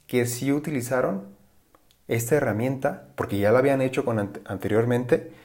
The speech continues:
la utilizaron y gracias a esa herramienta están de pie y están todavía manteniéndose y viendo cómo crecer. Entonces está comprobado que es una herramienta que funciona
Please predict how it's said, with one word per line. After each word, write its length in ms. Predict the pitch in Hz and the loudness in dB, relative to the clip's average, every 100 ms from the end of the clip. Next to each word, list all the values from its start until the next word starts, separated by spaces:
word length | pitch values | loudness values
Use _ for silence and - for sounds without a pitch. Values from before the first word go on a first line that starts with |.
| - - | -20 -2
la 140 | 113 | 2
utilizaron 680 | 117 117 113 104 127 151 175 - | 2 2 -2 2 2 2 -2 0
y 120 | 110 | 4
gracias 420 | 107 107 139 - | 6 4 2 4
a 60 | 110 | 4
esa 180 | 110 | 4
herramienta 640 | 135 107 113 135 127 - - - _ - | 2 2 2 2 -2 -2 -12 -20 _ -8
están 380 | 104 - 113 | -8 0 2
de 100 | 120 | 2
pie 480 | 120 135 139 160 - 113 | 0 4 6 6 0 -4
y 100 | 101 | -4
están 320 | 95 104 101 | -2 -4 2
todavía 300 | 110 107 113 | 4 4 4
manteniéndose 680 | 113 110 104 95 107 110 | 0 -4 -6 -4 -4 -4
y 80 | 110 | -4
viendo 280 | 101 101 104 | -4 -4 -4
cómo 240 | 107 107 104 | -4 -4 -6
crecer. 420 | - - 117 - - - _ - | -8 -10 -14 -16 -20 -20 _ -12
Entonces 540 | 98 104 110 117 - - - | -4 -2 -2 -4 -10 -12 -4
está 360 | 95 - 113 | -4 0 0
comprobado 500 | 123 - 98 98 101 | 0 0 2 2 0
que 100 | 101 | -6
es 60 | 98 | -8
una 120 | 98 | -6
herramienta 360 | 92 95 90 - | -4 -6 -8 -6
que 120 | 95 | -6
funciona 840 | - 101 92 - 110 120 160 | -4 -8 -8 -2 0 0 -2